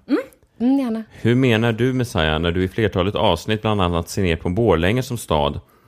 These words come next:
Speaker 3: och säger att du inte vill att folk från Dalarna lyssnar på eran podcast?
Speaker 2: Mm.
Speaker 3: Sedan i outrot, strukturerat och formellt, tackar alla lyssnare oavsett var de befinner sig i världen.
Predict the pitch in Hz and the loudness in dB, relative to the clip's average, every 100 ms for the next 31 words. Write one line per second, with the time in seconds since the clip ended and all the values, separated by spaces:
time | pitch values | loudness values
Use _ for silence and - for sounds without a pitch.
0 | - 92 - 90 - 95 85 82 82 85 | -8 -6 0 0 2 -2 0 0 0 -2
1 | 80 85 98 85 87 104 110 104 - 117 | -2 0 2 2 0 0 0 -2 -4 -2
2 | 123 82 80 67 - - - - - 175 | 0 0 -2 -4 -4 -8 -10 -20 -10 -6
3 | 165 196 233 - 80 90 95 101 120 127 | -6 -8 -4 0 2 0 0 0 0 0
4 | - 67 - - - 98 98 - 113 95 | -6 -10 -8 -12 -4 -4 -4 -2 0 2
5 | 110 120 120 123 107 78 71 - 117 - | 2 0 -2 0 2 2 -2 -4 -6 -4
6 | 107 104 85 85 90 - 78 73 120 87 | -4 -2 -2 -2 -4 -2 0 2 2 2
7 | 82 120 - 87 85 90 - 82 80 85 | 2 -4 0 0 2 -2 -2 -2 -2 -2
8 | 87 82 58 76 | 0 -2 -4 -12